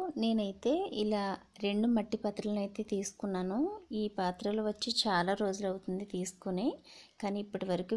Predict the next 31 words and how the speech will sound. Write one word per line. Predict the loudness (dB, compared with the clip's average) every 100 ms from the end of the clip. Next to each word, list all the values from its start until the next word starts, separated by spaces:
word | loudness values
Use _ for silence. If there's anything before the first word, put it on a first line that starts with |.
| 2
వీటిని | 2 2
అయితే | 0 0 0
యూజ్ | 0 0 -2
చేయలేదు. | -2 0 -2 0 -2 -2 -6 -20 -20 -20 _ -4
ఇవి | 0 2
తీసుకునేటప్పుడు | 2 2 0 2 0 2 2 2
నేను | 2 0 -2
ఒక | -2 -2
వ్లాగ్ | 0 -2 -2 -2
కూడా | -2 0
చేశాను. | -2 -2 -2 0 0 0
ఒకవేళ | 0 0 0 0
వ్లాగ్ | 2 0 0 -2
చూడకపోతే | 0 0 -2 -6 -2 0 0 -2 -2 0
ఆ | 2
వ్లాగ్ | 2 2 2 0
లింక్ | 0 0 -2 -2
డిస్క్రిప్షన్లో | -2 -4 -10 -4 -2 -2 -2
ఇస్తాను, | -2 -2 0 2 2
ఒకసారి | 0 0 0 2 2
ఆ | 2 0
వీడియో | 0 0 -2
కూడా | -4 -4
చూడండి. | -2 -2 0 0 2 0 -2 -16 -18 -16 -16 -16 -12 -2
So, | 2 2 2
ఇప్పుడైతే | -2 0 -2 0 2 2 4
ఈ | 2
మట్టి | 2 -2 -2
పాత్రలో | -2 0 0 0 0
నేను | 0 0 0 -2 -10 -20 -20 -20 -12 0
కొద్దిగా | 0 4 4